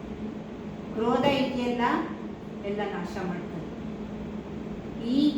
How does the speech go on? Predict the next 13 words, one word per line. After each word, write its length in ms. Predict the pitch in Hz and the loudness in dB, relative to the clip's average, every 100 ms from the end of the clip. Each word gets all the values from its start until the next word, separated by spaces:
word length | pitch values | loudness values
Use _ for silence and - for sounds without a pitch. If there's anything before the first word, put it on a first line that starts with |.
| - | 0
ಕ್ರೋಧವನ್ನ 840 | 220 226 254 262 269 254 240 233 226 233 | 0 2 2 4 2 2 2 2 0 0
ಶಾಂತ 300 | 202 202 - 240 214 | 0 -2 -2 -2 0
ಮಾಡ್ಬೇಕು 420 | 208 196 185 - | 0 0 -2 -4
ಅಂದ್ರೆ 280 | 202 214 247 320 339 | -4 -2 2 2 2
ಶಿವ 300 | - - 226 254 | -4 -4 -4 -2
ಪರಮಾತ್ಮ 720 | 254 233 226 220 220 220 214 220 - | -2 -2 0 -2 -2 -2 -4 -4 -2
ಶಾಂತಿಯ 840 | 202 208 220 214 - 214 214 208 208 | 0 2 2 0 -2 -2 0 0 0
ಸಾಗರ, 420 | 214 185 185 160 - - - - - - - - - - - - | 0 0 0 -2 -4 -6 -6 -6 -4 -6 -6 -8 -8 -8 -6 0
ಅವರನ್ನ 640 | 214 262 294 302 285 277 277 254 | 2 4 4 6 6 6 6 4
ನೆನಪು 360 | 226 240 - 247 | 4 0 0 0
ಮಾಡೋದನ್ನ 560 | 233 220 220 214 220 247 - | 2 2 0 0 0 0 2
ರಾಜಯೋಗ 560 | 202 196 185 214 196 | 2 2 2 2 2
ಅಂತ 280 | 185 190 - | 0 0 -2